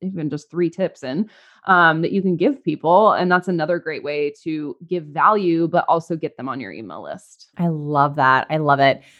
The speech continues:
Speaker 2: I love the free shipping thing too. I think that's awesome. And I definitely, I love when you can incorporate a freebie or a guide or a checklist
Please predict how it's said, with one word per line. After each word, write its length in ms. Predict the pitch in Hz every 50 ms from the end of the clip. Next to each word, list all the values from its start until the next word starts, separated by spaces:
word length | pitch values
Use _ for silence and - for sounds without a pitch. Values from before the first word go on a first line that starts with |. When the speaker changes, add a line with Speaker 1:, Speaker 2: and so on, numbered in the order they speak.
| _ -
Speaker 2:
I 140 | - 202 196
love 220 | 190 185 190 202
the 80 | 240 269
free 160 | 269 302 294
shipping 380 | 277 - 185 175 170 160 160 156
thing 200 | 156 143 147 143
too. 220 | - 160 143 139
I 100 | 131 135
think 160 | - 175 170
that's 200 | 160 151 147 - - -
awesome. 480 | 135 143 143 - 139 139 139 147 143 -
And 120 | - 160 156
I 140 | 156 160 156
definitely, 920 | 156 143 - 170 147 160 - - 202 202 196 185 175 175 170 - - _ _ -
I 120 | 180 180
love 360 | 170 165 160 165 156 156 156 185
when 120 | 196 190
you 80 | 190 180
can 140 | - 180
incorporate 680 | 165 160 - - 165 147 139 - 156 151 147 143 - -
a 60 | - -
freebie 840 | - _ _ _ - 156 151 143 151 151 180 185 190 190 196 196 185 -
or 160 | 156 151 139
a 100 | 139 139
guide 520 | 139 147 135 131 131 135 151 165 175 180 139
or 240 | - 135 131 127
a 40 | 131
checklist 840 | - _ - - 247 240 247 - 233 226 220 220 226 220 - - _